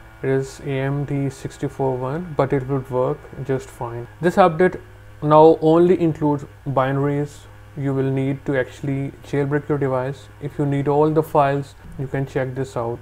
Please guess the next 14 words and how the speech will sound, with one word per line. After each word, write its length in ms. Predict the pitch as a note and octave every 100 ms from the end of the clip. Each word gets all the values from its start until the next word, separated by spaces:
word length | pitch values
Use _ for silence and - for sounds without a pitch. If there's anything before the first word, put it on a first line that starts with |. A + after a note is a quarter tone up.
| -
Now, 400 | D3 E3 F#3+ G3+ -
if 140 | E3
you 100 | G3+
ask 260 | F3+ F3+ -
me, 120 | F#3+
the 140 | D#3+ D3+
most 400 | C#3 D3+ E3 -
important 540 | D#3 C#3+ C#3 C#3+ C#3+
change 540 | - C#3+ D3 D3 - - -
in 320 | C#3 C#3 C#3
this 320 | C3 C3+ D#3 D3
beta 600 | C#3 C#3 C#3+ C#3 C#3+ C#3+ - - - -
is 340 | C#3+ D3 - - - - -
that 360 | C#3 C3+ C3